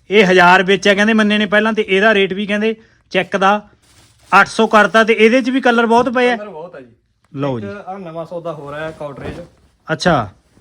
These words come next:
Speaker 2: ਇਹ ਮੈਚਿੰਗ ਹੈ।
Speaker 1: ਹੂੰ।
Speaker 2: ਉਹ ਵੀ ਮੈਚਿੰਗ ਸੀਗੀ, ਆਹ ਚੀਜ਼ ਹੈ। ਇਹ ਪਹਿਲਾਂ ਗਿਆਰਾਂ ਸੌ ਰੁਪਏ ਵੇਚਿਆ ਜੀ।
Speaker 1: ਅੱਛਾ, ਮੈਚਿੰਗ ਨਾਲ।
Speaker 2: ਮੈਚਿੰਗ ਨਾਲ ਜੀ।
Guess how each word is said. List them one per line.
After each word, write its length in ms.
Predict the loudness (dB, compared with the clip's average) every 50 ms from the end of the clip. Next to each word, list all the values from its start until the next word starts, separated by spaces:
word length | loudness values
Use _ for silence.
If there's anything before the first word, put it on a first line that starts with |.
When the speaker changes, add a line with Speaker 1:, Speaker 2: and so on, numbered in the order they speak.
| _ _ _ _ _ _ _ _ _ _ -16
Speaker 2:
ਇਹ 120 | -14 -12 -12
ਮੈਚਿੰਗ 400 | -12 -12 -14 -14 -16 -18 -18 -18
ਹੈ। 60 | -18 -20 _ _ _ _ _ _ _ -4
Speaker 1:
ਹੂੰ। 200 | -2 0 0 0
Speaker 2:
ਉਹ 60 | -2
ਵੀ 60 | -4
ਮੈਚਿੰਗ 380 | -8 -10 -14 -16 -16 -18 -20 -20
ਸੀਗੀ, 280 | -20 -20 -18 -16 -16 -14
ਆਹ 140 | -12 -12 -12
ਚੀਜ਼ 240 | -12 -12 -14 -14 -14
ਹੈ। 160 | -14 -16 -18 _ _ _ _ _ _ _ _ _
ਇਹ 120 | -10 -10 -8
ਪਹਿਲਾਂ 260 | -8 -8 -10 -10 -10
ਗਿਆਰਾਂ 300 | -10 -10 -10 -10 -10 -14
ਸੌ 120 | -16 -16
ਰੁਪਏ 180 | -18 -16 -16 -14
ਵੇਚਿਆ 300 | -14 -14 -14 -16 -18 -20
ਜੀ। 100 | -20 -20 _ _ _ _ _ -10
Speaker 1:
ਅੱਛਾ, 180 | -8 -4 -2 0
ਮੈਚਿੰਗ 380 | 2 2 2 2 0 0 -2 -2
ਨਾਲ। 220 | -2 -2 -4 -4
Speaker 2:
ਮੈਚਿੰਗ 320 | -8 -10 -12 -14 -16 -18
ਨਾਲ 200 | -18 -18 -20 -20
ਜੀ। 80 | -20 -20